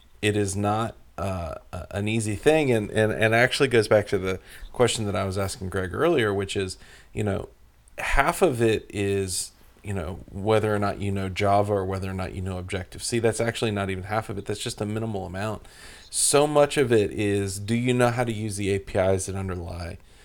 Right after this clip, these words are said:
the operating system? Um, do you know how to use something like auto layout?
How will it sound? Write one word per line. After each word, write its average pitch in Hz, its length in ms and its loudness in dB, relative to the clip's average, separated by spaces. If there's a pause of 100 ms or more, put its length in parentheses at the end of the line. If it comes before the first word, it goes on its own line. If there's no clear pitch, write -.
(220)
the 98 140 -2
operating 90 440 -4
system? - 440 -8 (960)
Um, 98 480 4
do 101 100 0
you 110 240 2
know 113 520 4 (320)
how 127 200 6
to 120 80 2
use 113 360 0
something 101 420 -2
like 98 480 -4
auto 98 320 0
layout? 92 440 -8